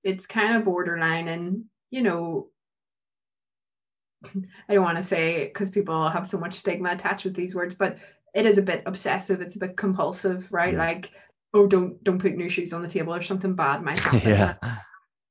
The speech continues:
Speaker 1: It's a, it's an anxiety, right? And so on my undergrad, I was really interested in beliefs and the development of beliefs, development of political beliefs, all the different types of beliefs,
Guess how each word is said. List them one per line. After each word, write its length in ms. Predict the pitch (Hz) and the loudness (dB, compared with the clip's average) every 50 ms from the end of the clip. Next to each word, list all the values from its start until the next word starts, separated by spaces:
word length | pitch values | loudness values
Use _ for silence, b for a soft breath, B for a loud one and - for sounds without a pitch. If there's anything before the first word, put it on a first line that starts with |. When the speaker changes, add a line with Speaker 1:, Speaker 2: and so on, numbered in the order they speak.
| _ _ - | _ _ -20
Speaker 1:
It's 120 | 202 196 - | -12 -2 0
a, 120 | 196 190 | 2 2
it's 120 | 208 202 240 | 2 2 2
an 80 | 226 220 | 2 4
anxiety, 800 | 220 220 220 240 214 226 247 269 262 226 170 170 190 196 190 - | 2 2 4 4 6 6 6 6 4 4 2 0 0 -4 -6 -8
right? 320 | - - 196 196 220 226 - | -4 2 2 4 4 4 2
And 380 | - 180 180 180 185 185 196 | 2 2 2 2 0 -2 0
so 360 | - 214 196 190 185 - - - - - | 4 6 8 8 6 4 -2 -12 -14 -6
on 120 | - 202 214 | -4 0 2
my 140 | 220 208 185 | 4 4 4
undergrad, 360 | 175 170 165 160 165 165 165 | 2 0 2 4 4 4 4
I 100 | 160 165 | 2 0
was 120 | 160 - 175 | -2 -4 -6
really 180 | 170 165 - | -6 -6 -4
interested 640 | - 170 180 - - - - - - - 175 - - | -4 -4 -4 -4 -4 -4 -4 -6 -6 -6 -8 -8 -6
in 160 | 160 170 170 | -8 -10 -8
beliefs 420 | 165 160 156 156 165 180 - - | -6 -6 -4 -4 -6 -6 -8 -6
and 100 | 196 190 | -4 -4
the 80 | 180 190 | -2 -2
development 440 | 190 196 220 - 185 185 196 190 180 | -2 2 4 4 4 4 2 0 -2
of 100 | 180 - | -4 -8
beliefs, 440 | 180 170 170 185 190 185 - _ _ - | -8 -6 -4 -4 -6 -6 -10 _ _ -4
development 440 | 180 180 185 196 190 196 190 196 | 0 2 4 4 4 2 0 -2
of 100 | 190 190 | -4 -8
political 480 | - - 202 190 196 202 208 208 202 196 | -6 0 2 4 4 4 4 4 2 0
beliefs, 320 | 190 180 170 165 185 - | 2 0 -4 -6 -6 -8
all 200 | - 185 190 196 | -2 0 4 4
the 80 | 208 202 | 6 4
different 260 | 190 190 185 196 190 | 4 2 -2 -6 -4
types 240 | 202 160 160 - - | -4 -4 -6 -6 -10
of 100 | 165 190 | -12 -8
beliefs, 400 | - - - 185 190 - - | -8 -8 -6 -6 -8 -10 -14